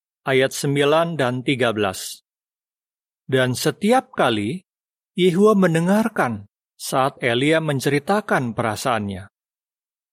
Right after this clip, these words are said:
Setelah itu, Yehua menunjukkan bahwa dia ada bersama Elia dan bahwa kuasanya sangat besar.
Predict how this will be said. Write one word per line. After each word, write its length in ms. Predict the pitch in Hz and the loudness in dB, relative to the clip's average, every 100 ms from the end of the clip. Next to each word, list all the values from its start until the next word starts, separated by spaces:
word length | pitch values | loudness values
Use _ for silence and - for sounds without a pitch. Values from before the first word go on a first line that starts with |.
| - | -14
Setelah 560 | - 123 - 123 123 | -6 -4 0 0 0
itu, 480 | 165 - 139 175 202 _ _ _ - | -2 0 2 2 -2 _ _ _ 0
Yehua 320 | 156 170 208 | 2 4 4
menunjukkan 880 | 220 190 165 143 165 - 120 160 196 _ _ | 4 4 2 4 2 2 -2 -2 -6 _ _
bahwa 380 | - 165 175 185 | -4 0 4 4
dia 400 | 180 175 180 185 | 4 4 4 2
ada 240 | 196 208 202 | 2 4 4
bersama 480 | 151 147 160 156 175 | 2 2 0 0 0
Elia 560 | 165 180 214 127 107 _ _ _ _ _ | 0 2 2 2 -2 _ _ _ _ _
dan 240 | 120 113 | -2 0
bahwa 360 | 120 147 170 165 | 2 2 2 0
kuasanya 800 | - 165 147 135 180 202 247 214 | 2 4 4 0 -2 0 4 2
sangat 400 | - 151 127 113 | 2 -2 -2 -4
besar. 320 | 113 - 107 | -6 -6 -6